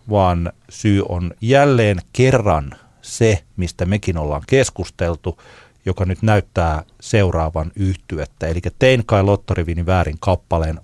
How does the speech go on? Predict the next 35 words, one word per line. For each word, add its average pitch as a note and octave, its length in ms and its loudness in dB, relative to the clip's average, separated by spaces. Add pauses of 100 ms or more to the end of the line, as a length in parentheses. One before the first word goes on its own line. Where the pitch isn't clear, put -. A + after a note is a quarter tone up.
varhainen G2 600 2
versio, C3+ 500 4 (640)
jossa F#2+ 260 -6
käytetään E2 580 -2 (280)
N-sanaa, E2+ 600 -4
joka D#2 240 -10
on D2+ 80 -8
myös D#2 200 -8
YouTubessa G#2 540 -2
katsottavana, D2+ 680 -4
josta E2+ 260 -14
sitten - 260 -8
oli F2 200 -4
tässä - 260 -6 (220)
<clears throat> E3 200 2
keväällä C3 440 4
oli G#2 160 2
tämä F#2 320 0
kohu. E3+ 420 2 (1000)
Ja G2+ 220 0 (120)
se G#2 380 0 (420)
nyt F#2+ 360 -4
ainakin G2 440 -2
tämän G2 220 0
rumban G2 340 0
uutisen E2 340 -6
mukaan D#2+ 320 -4
on D2+ 100 -8
vaikuttanut E2 580 -6
siihen, F#2+ 380 0
että - 180 -14
siellä D#2+ 240 -4
oli D#2 80 -4
ollut D#2 240 -8
iso F#2 260 -6